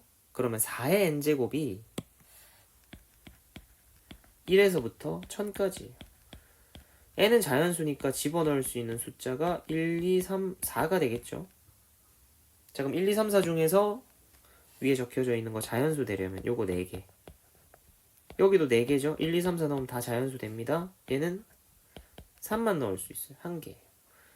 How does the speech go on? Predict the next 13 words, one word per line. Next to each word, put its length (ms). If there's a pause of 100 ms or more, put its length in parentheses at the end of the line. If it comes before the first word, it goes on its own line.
(240)
그럼 120
K가 360
이면 420 (1200)
순서쌍은 800 (720)
아홉 260
개가 260
나오는 300
겁니다. 300 (2500)
자, 120
K 240
삼일 360
때 160
볼게요. 600